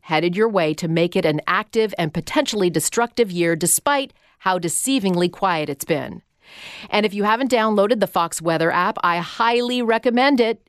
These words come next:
It's the best weather app out there. I've tried 'em all, and I'm not just saying that. It's user-friendly, you can track live and future radar, and even plan important events, all on your mobile device. Don't go anywhere. We'll have more of the Janice Dean Podcast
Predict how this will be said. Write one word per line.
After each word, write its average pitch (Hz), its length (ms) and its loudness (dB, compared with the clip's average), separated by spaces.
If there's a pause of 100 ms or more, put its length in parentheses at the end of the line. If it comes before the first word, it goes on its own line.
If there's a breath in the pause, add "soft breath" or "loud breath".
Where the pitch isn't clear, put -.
(140)
It's 202 200 0
the 196 120 -2
best 202 440 -2 (100)
weather 190 380 2
app 175 240 0
out 170 240 0
there. 175 280 2
I've 165 200 0
tried 202 340 0
'em 196 120 2
all, 147 420 0
and 196 160 2
I'm 202 120 0
not 196 200 0
just 165 180 -6
saying 143 320 -4
that. - 240 -8 (380 loud breath)
It's - 240 0
user-friendly, 233 720 2
you 185 180 -2
can 160 140 -2
track 156 340 -2
live 190 400 0
and 160 100 -6
future 165 360 -2
radar, 208 500 2 (320 soft breath)
and 190 220 2
even 294 280 0
plan 170 400 0
important 190 420 -2
events, 160 500 -2 (180)
all 190 340 4
on 185 120 0
your 202 120 2
mobile 151 300 2
device. - 640 -2 (640)
Don't 170 240 0
go 214 160 2
anywhere. 160 560 0 (180)
We'll 190 180 4
have 190 180 2
more 190 260 4
of 247 140 0
the 165 80 2
Janice 220 400 0
Dean 233 200 2
Podcast 180 760 -2